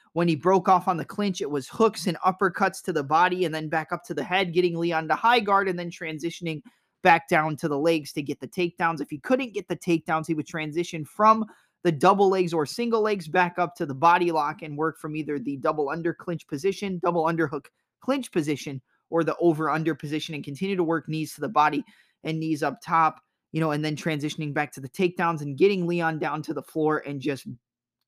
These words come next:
controlling him on the mat. In the fir-, in the second fight, though, in the first round, Leon was actually the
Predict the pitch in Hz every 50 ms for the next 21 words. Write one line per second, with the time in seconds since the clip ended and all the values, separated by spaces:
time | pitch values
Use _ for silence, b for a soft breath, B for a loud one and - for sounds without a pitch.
0 | _ - 180 160 139 - - 208 247 254 247 220 196 175 160 170 160 156 151 -
1 | _ _ _ _ _ _ - - 151 156 139 127 131 143 143 117 87 - _ _
2 | _ _ _ _ _ _ - 180 196 208 202 - - 294 320 330 311 220 233 240
3 | 233 180 - - 285 311 294 - 240 202 - 185 160 151 - - 151 139 139 143
4 | 147 147 - - 233 247 277 247 - - 175 147 135 127 226 254 208 _ _ 147
5 | 147 165 220 269 285 269 247 214 180 226 220 214 - - 214 196 165 170 -